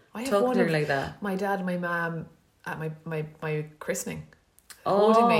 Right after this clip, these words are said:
Speaker 2: oh, cute. And how much love they had for you and everything.
Speaker 1: They were, like, holding me like I was,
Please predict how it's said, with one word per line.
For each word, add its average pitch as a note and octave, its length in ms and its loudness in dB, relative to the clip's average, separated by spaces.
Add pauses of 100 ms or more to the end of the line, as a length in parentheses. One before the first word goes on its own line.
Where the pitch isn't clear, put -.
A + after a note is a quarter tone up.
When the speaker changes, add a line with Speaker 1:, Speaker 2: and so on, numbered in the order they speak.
Speaker 2:
oh, A#3 600 2
cute. A#3+ 720 2
And G#3 80 -2
how F#3+ 80 0
much F#3+ 180 -4
love F3+ 300 4
they F3 100 4
had D#3+ 240 0
for - 80 -4
you E3 120 4
and D#3+ 120 2
everything. E3+ 380 0
Speaker 1:
They B3 80 6
were, B3+ 100 4
like, B3+ 220 2
holding G#3+ 380 -4
me G3+ 140 -2
like F#3 300 -4
I F#3 160 2
was, E3+ 600 0